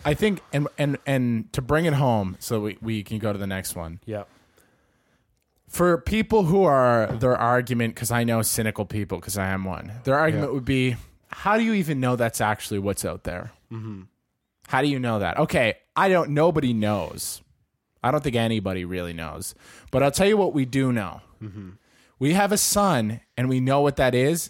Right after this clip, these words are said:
Speaker 1: and we know that that's why we have life.
Speaker 2: Mm-hmm.
Speaker 1: And we know that all of those other bright things that we see in the sky,
Speaker 2: Mm-hmm.
Speaker 1: which is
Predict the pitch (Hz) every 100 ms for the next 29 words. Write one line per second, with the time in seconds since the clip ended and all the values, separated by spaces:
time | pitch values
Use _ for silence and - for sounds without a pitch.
0 | _ 135 135 127 135 131 139 151 143 123
1 | 110 127 113 120 120 - 120 110 107 107
2 | 104 98 90 - - - 110 104 95 95
3 | _ _ - 127 139 147 156 190 165 127
4 | 120 - - 123 123 117 - - _ -
5 | 139 175 190 180 180 175 175 147 120 139
6 | 147 - 139 135 123 123 113 123 117 113
7 | - 117 110 117 139 _ 113 104 95 90
8 | - 120 -